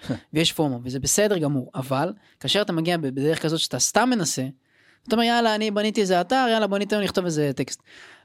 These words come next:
Speaker 2: אז אתה, מראש אתה ניגש לזה בצורה שהיא קצת עקומה והיא לא מדויקת, ואז התוצאות שאתה תקבל מהכלים יהיו עקומות ולא מדויקות עבורך, מה שזה יגרום אצלך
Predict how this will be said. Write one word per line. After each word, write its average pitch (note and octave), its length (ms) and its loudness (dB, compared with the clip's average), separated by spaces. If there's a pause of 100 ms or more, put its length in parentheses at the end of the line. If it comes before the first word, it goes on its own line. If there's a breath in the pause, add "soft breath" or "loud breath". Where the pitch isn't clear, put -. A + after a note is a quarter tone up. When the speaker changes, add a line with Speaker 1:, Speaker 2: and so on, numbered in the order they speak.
(140 loud breath)
Speaker 2:
אז C#3 160 0
אתה, C#3 300 2 (220)
מראש D#3+ 420 2
אתה G3 120 -2 (300)
ניגש E3 320 0
לזה E3 160 -2
בצורה D#3 300 0
שהיא D#3+ 140 -2
קצת E3 220 -2
עקומה D#3+ 440 -2
והיא C3 140 -2
לא D#3 80 0
מדויקת, D#3 640 -2
ואז F3+ 220 0
התוצאות E3+ 440 -2
שאתה - 180 -4
תקבל C#3 540 -2
מהכלים D3 580 0 (340 loud breath)
יהיו F3+ 220 4
עקומות E3+ 400 0
ולא E3+ 180 0
מדויקות E3 360 -2
עבורך, C3+ 280 -4
מה G3+ 200 0
שזה D#3+ 180 -4
יגרום D#3 200 -2
אצלך C#3+ 320 -4